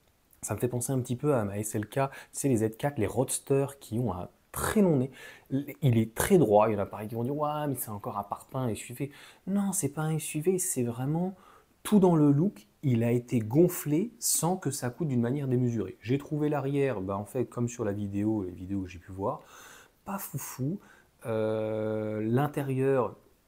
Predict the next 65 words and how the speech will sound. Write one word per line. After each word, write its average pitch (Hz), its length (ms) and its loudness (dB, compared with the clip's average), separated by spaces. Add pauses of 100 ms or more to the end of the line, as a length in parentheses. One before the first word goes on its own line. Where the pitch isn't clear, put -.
(160)
je - 180 -8
pourrais 120 200 2
trop 120 180 0
le 117 100 4
mettre, 123 220 2
tu - 120 -8
vois, 113 140 -2
en 98 100 0
photo 120 680 0
parce 95 180 -6
que, 107 400 0
bah, 90 180 -2
j'y 101 160 -6
suis 110 180 -8
pas 101 180 -2
allé 120 400 2
et 104 80 0
je 104 100 0
ne 117 60 0
ferai 107 200 -4
pas 113 200 -2
d'essai. 110 340 -2 (400)
Pourquoi 127 340 -2
ça 113 140 -8
s'arrête 90 340 -8
là, 127 160 0
notamment 101 440 -2
l'hybride, 107 680 -2
la 95 80 -8
boîte 95 220 -6
à 92 80 -8
crabot, 104 400 -4
a 92 100 -6
priori, 101 360 -4
c'est - 180 -16
pas - 160 -12
terrible, 95 340 -6
terrible. 127 460 -2 (480)
Euh, 92 160 -4
tout - 180 -8
ce - 100 -4
qui 117 320 -2
est, 107 180 -4
il 101 60 -8
y 101 40 -4
a, 107 80 -4 (420)
je 107 100 0
dirais 147 220 4
qu'aujourd'hui, 139 560 2
le 113 220 0
seul - 260 0
moteur 156 380 0
qui 123 100 -14
tenait 120 180 -2
encore 110 320 -6
chez - 140 -8
Renault, 123 320 0
c'est - 160 -6
le 104 100 -2
un 120 80 -2
litre 123 160 -2
cinq 139 220 -2
D 120 140 0
C 117 160 -4
I. 92 160 -2